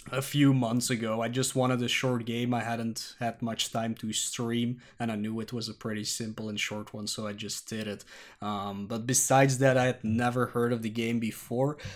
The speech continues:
I actually thought when I saw the name that it was referring to the other Game Boy game called Monster Max,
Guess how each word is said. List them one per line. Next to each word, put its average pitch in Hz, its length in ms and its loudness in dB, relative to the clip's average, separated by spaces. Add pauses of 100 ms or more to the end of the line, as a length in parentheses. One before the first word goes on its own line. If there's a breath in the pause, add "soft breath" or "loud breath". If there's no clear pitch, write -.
(120)
I 135 160 6
actually 147 460 6 (140)
thought 131 340 4
when 123 180 0
I 113 260 0
saw 117 360 4
the 120 100 0
name 113 320 0
that 113 140 0
it 110 240 -6
was 123 200 -2
referring 120 540 0
to 117 200 0
the 110 280 -4
other 143 280 2
Game 135 340 4
Boy 131 180 4
game 123 260 2
called 117 300 -2
Monster 135 500 0
Max, 160 480 -4